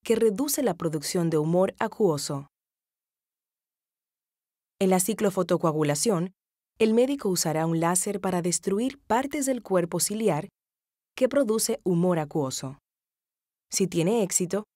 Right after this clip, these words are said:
reducirá la producción de líquido y disminuirá la presión del ojo.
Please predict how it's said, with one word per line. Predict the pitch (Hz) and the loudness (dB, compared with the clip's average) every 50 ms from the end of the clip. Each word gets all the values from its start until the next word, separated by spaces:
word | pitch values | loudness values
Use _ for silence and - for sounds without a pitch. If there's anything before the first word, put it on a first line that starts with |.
| _ _ _ | _ _ _
reducirá | - 233 233 254 233 - 262 254 277 | 2 2 4 4 2 2 2 2 2
la | 311 311 | 2 0
producción | 285 233 196 165 156 - - 190 180 175 | 0 0 0 0 -2 -2 -2 0 0 2
de | 170 156 | 2 2
líquido | 160 185 208 202 - 233 214 233 226 - _ - | 2 0 -2 -2 -2 0 2 2 2 0 _ 0
y | 269 285 | 2 2
disminuirá | 294 294 269 - 233 214 190 175 156 151 175 180 196 202 | 2 0 0 0 0 2 2 2 2 2 2 2 2 2
la | 208 220 | 2 0
presión | 214 208 214 208 - - 185 165 170 | 0 0 0 0 0 0 0 0 0
del | 165 175 170 170 | 0 2 2 2
ojo. | 147 139 - - 139 139 | 2 0 -4 -8 -12 -12